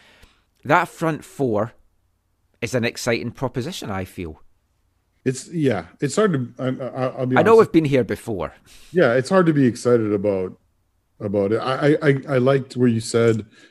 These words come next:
Speaker 2: in the article about Dahomey being a one to watch, and I think, yeah, he could be someone who,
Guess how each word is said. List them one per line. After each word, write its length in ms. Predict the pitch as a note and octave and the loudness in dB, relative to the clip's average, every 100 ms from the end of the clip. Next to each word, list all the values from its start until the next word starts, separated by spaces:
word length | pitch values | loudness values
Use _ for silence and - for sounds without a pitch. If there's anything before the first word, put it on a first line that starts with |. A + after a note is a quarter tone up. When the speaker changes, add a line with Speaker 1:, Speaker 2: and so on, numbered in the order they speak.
| _ | _
Speaker 2:
in 60 | G#2 | -6
the 60 | |
article 520 | F2+ A#2 A#2 B2 B2 A#2 | 0 2 2 2 2 0
about 300 | G#2 G#2 G2 | 0 -2 -2
Dahomey 280 | G2 G#2+ | -4 -4
being 200 | G2 G#2 | -2 -2
a 60 | G2+ | -2
one 160 | G2 G2 | -2 -4
to 100 | F#2 | -4
watch, 320 | G#2 E3 - | -4 -4 -4
and 80 | G2+ | -6
I 60 | |
think, 260 | F#2+ A2+ G2+ | -4 -4 -2
yeah, 140 | C3+ | -2
he 180 | E2+ A2 | -2 -6
could 300 | - C3+ A#2 | -2 -2 0
be 300 | A#2 A2 G#2+ _ _ _ _ _ | 0 0 -2 _ _ _ _ _
someone 880 | - - - - - B2+ B2+ B2 A#2+ | -16 -14 -12 -12 0 2 4 2 2
who, 600 | A#2+ A#2+ A#2+ A#2 A#2 A2+ | 4 4 4 4 2 -2